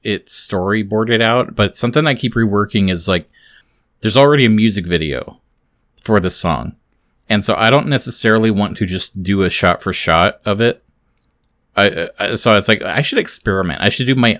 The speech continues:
own scenes, and I should do my own, uh, take on what the visuals could be.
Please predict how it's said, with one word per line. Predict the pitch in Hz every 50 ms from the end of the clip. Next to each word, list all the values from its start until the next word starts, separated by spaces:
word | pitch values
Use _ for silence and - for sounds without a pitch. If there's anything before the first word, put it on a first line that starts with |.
| _
own | - 98 95 95 98 98 98 92 87
scenes, | - - - - 85 76 71 69 69 80 - - - - - _ _ _ _ _ _ _ _ _ _ -
and | - 95
I | 95
should | 92 - 104 95
do | 90 110 104 98 90
my | 95 92 92 -
own, | - 87 90 92 90 90 90 87 87 80 - _ _ _ _ _ _ _ _ _ _ _ _ _ _ _ -
uh, | - 90 85 80 -
take | - - - 113 95 90 82 - - - - _ _ _ _ _ _ -
on | 98 98 95
what | 95 85
the | 92 92
visuals | 85 92 90 82 - - 90 80 73 71 - -
could | - 85 71
be. | - 67 - - -